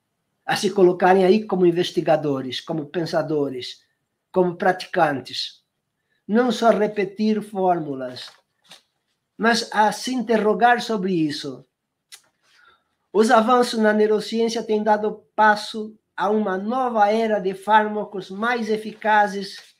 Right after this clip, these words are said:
e seguros. Os fármacos psiquiátricos modernos não são a grande risco, nem mais seguro, nem mais eficaz que os descobertos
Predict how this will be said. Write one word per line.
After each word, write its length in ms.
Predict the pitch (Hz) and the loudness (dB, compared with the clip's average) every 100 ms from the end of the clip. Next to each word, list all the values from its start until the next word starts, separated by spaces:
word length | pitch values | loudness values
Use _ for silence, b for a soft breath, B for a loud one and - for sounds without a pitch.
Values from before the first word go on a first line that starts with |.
| - | -10
e 80 | 214 | -8
seguros. 880 | 214 202 180 220 151 123 - - _ _ _ _ _ _ b b b b - | -4 -4 2 4 2 -2 -12 -20 _ _ _ _ _ _ b b b b -4
Os 240 | 190 - | -4 -2
fármacos 560 | 226 247 240 226 214 - | -2 -2 -2 -6 -10 -12
psiquiátricos 720 | - 202 - 208 214 - 165 | -14 -12 -4 0 0 -2 -8
modernos 600 | 175 147 208 220 202 175 | -8 -4 0 0 0 -4
não 460 | 190 233 269 269 | -4 -2 -2 -2
são 600 | 220 - 233 233 233 226 - _ _ _ - | -6 -4 -2 -2 -4 -10 -20 _ _ _ -14
a 160 | 151 | -12
grande 420 | 151 165 196 180 | -8 -4 -2 -2
risco, 560 | 143 143 202 190 - - | -6 -6 -8 -8 -14 -16
nem 260 | 170 233 277 | -8 -4 -2
mais 280 | 226 190 180 | -2 -2 -4
seguro, 640 | 165 151 226 240 226 214 214 | -8 -10 -8 -6 -6 -8 -6
nem 220 | 208 262 | -4 -2
mais 280 | 208 202 185 | -2 -2 -2
eficaz 760 | 185 - 143 - 190 196 196 - _ _ _ _ | -4 -8 -14 -8 -6 -6 -10 -18 _ _ _ _
que 140 | - | -4
os 120 | 220 175 | -2 -2
descobertos 1120 | 202 - 160 143 160 190 185 180 165 - _ | -8 -10 -14 -10 -8 -8 -10 -18 -20 -20 _